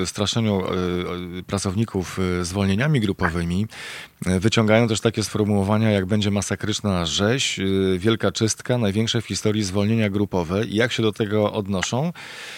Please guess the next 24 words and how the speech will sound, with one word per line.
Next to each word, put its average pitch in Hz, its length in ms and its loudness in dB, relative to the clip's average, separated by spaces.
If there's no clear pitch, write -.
Otóż, 117 500 4
y, 107 240 6
mówią, 113 360 4
że 107 140 2
pan 107 160 0
Wojciech 113 300 0
Orliński 110 440 2
nie 113 100 4
liczył 113 260 2
się 107 120 -2
z - 80 -2
faktem, 110 340 -2
że 101 120 0
może 104 220 0
popychać 107 420 -2
te 107 100 -2
osoby 104 320 -2
do 104 120 2
desperackich 95 640 -2
kroków 143 460 0
lub 92 200 -6
innych 135 360 0
nieracjonalnych 92 720 -2
działań. 67 320 -4